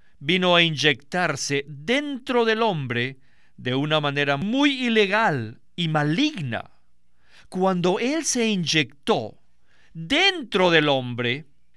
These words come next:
entonces se convirtió en pecado. En aquel tiempo, en todo el universo no había existido tal cosa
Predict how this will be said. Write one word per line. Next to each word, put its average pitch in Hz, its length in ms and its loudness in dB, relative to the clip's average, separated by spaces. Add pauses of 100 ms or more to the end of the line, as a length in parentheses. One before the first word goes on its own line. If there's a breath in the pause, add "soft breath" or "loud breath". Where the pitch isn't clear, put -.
(280)
entonces 208 720 -2
se 180 160 0
convirtió 147 1080 -2 (520)
en 156 240 0
pecado. 147 840 -2 (880)
En 165 160 2
aquel 262 300 2
tiempo, 175 460 -2
en 156 340 0
todo 240 380 4
el 262 80 6
universo 262 520 2
no 214 100 0
había 233 180 0
existido 254 500 0
tal 247 240 2
cosa 247 440 -2